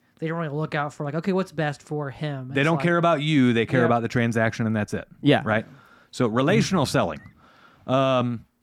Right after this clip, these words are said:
Speaker 2: this is a behavior that prioritizes building a connection with
Speaker 3: <clears throat>
Speaker 2: customers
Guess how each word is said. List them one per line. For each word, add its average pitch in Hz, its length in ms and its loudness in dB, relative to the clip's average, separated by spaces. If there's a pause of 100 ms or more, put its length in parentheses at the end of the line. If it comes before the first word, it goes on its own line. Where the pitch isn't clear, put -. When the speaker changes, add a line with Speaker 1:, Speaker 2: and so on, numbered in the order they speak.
(140)
Speaker 2:
this 170 320 -2
is 156 400 0
a 135 60 -2
behavior 127 580 2
that 127 160 0
prioritizes 135 880 0
building 131 380 0
a 123 60 -2
connection 117 560 -4
with 160 160 2
Speaker 3:
<clears throat> 165 80 2
Speaker 2:
customers 170 580 0